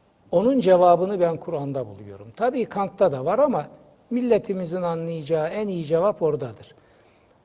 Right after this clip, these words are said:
Ahlak yok ama Allah var diyorsan, Kur'an diyor ki o Allah benim tanıttığım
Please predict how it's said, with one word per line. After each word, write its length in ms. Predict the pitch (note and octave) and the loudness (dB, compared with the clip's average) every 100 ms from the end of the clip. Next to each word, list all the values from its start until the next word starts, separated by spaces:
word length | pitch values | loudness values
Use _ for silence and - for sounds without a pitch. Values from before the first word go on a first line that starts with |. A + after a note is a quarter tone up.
| _ | _
Ahlak 560 | F3+ F3+ F#3 A#3 A3 - | 0 0 4 4 4 0
yok 200 | D4+ D4+ | 0 6
ama 280 | G#3 F3+ G3 | 6 6 2
Allah 520 | G3+ G3 G3 F#3 F3 | 2 4 2 2 4
var 300 | G#3+ F#3 C#3 | 4 4 0
diyorsan, 640 | E3+ B3+ C#4 - F3 A3+ - - - - - - | 4 4 4 2 0 0 -8 -20 -20 -20 -20 -10
Kur'an 440 | G#3+ G3 G3 F#3+ | -6 -4 -4 -4
diyor 360 | A3+ D#4 G#3 - | -4 -4 -6 -8
ki 160 | F#3 - _ | -16 -16 _
o 180 | A3 B3+ | 4 6
Allah 460 | G3+ F3 D#3+ G3+ C#4 - - _ _ _ _ _ _ _ _ _ | 6 4 4 0 0 -12 -20 _ _ _ _ _ _ _ _ _
benim 560 | D3+ C3 F#3 A3+ G#3 - | -4 0 2 2 -2 -6
tanıttığım 840 | E3+ F3 F3 - - E3+ D#3 B2+ | -6 -4 -4 -8 -2 0 0 -4